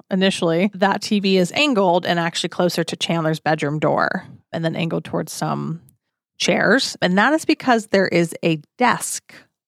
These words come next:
in front of that wall right now. There's a desk and then the T V is to the right of the desk. And I don't know that we ever see anybody at that desk. I know there's a, an episode in season two that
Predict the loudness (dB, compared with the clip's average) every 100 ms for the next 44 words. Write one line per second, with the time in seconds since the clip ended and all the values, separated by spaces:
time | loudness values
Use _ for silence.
0 | _ -2 2 2 0 0 0 2 2 2
1 | -2 -2 0 2 2 0 -2 -4 -4 -4
2 | -8 -6 -4 -2 0 0 0 -4 -6 -4
3 | -4 -4 -2 0 0 0 -2 -2 -2 -2
4 | -2 0 2 2 0 -6 _ -20 -10 -4
5 | -2 -2 -2 0 2 0 -2 -12 _ 0
6 | 2 2 2 0 0 0 0 2 2 2
7 | 0 2 0 0 0 2 2 2 2 2
8 | 2 4 2 2 0 0 0 0 -4 0
9 | 2 4 2 0 -4 -8 -8 -6 -6 -6
10 | -8 -2 0 2 2 0 2 2 2 0
11 | -6 -20